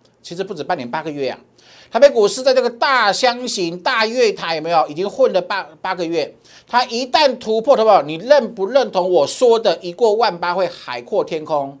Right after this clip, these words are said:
投保没错吧？今天一七九四六了，是不是大于一七八三四的？投保是不是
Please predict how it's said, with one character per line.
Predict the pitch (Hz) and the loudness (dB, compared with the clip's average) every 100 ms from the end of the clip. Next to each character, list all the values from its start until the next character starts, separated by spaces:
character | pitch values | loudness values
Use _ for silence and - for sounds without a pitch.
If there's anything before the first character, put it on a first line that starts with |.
| - | -10
投 | 165 | -6
保 | |
没 | 156 151 | -6 -6
错 | 175 226 180 | -4 0 2
吧？ | 160 123 | 0 -4
今 | 190 185 | -8 -8
天 | 190 185 190 | -6 -6 -8
一 | 185 | -14
七 | 180 202 180 180 180 _ - | -10 -8 -8 -8 -12 _ -10
九 | 160 123 | -4 -4
四 | - 175 | -4 -8
六 | 165 180 139 | -2 0 0
了， | 113 - _ _ _ _ - | -2 -10 _ _ _ _ -12
是 | - | -8
不 | 214 | -2
是 | |
大 | 247 220 | 0 0
于 | 175 180 | 0 -2
一 | 214 | -8
七 | 208 208 | -8 -6
八 | 202 190 | -4 -2
三 | 202 196 | -4 -4
四 | - 214 | -6 -6
的？ | 165 | -2
投 | 139 | 0
保 | 156 139 | 0 0
是 | 190 | 0
不 | 202 | 0
是 | 147 | 0